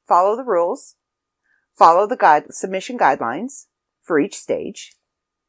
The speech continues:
and bingo bango, you could have yourself a published book and two hundred bucks in your pocket to go and take yourself out for a nice dinner. I think that's a pretty decent deal. So,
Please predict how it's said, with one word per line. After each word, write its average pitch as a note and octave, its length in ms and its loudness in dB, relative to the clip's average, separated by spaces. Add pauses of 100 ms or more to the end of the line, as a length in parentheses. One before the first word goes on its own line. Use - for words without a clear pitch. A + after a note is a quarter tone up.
(680)
and A3+ 240 -2
bingo A#3 300 4
bango, A#3+ 320 0
you A#3 160 -6
could A#3+ 120 -4
have A#3 200 4
yourself A#3 360 0
a B3 60 0
published A3 500 -2
book - 200 4
and E3+ 120 -10
two C#4+ 140 -6
hundred D4 180 -4
bucks F#4 280 -2
in D4+ 100 -10
your F4+ 100 -10
pocket A4+ 440 -4 (600)
to A#3+ 80 -8
go B3+ 220 4
and D#3 200 -2
take C#4+ 220 -4
yourself D#4+ 320 -2
out D#4+ 180 0
for D#4 200 -4
a D#4 40 -4
nice D#4 220 -8
dinner. D4+ 340 -8 (720)
I - 80 6
think C#4+ 140 4
that's C#4 160 2
a - 40 -18
pretty A#3+ 200 -8
decent B3+ 300 -12
deal. F4 280 -4 (400)
So, - 340 2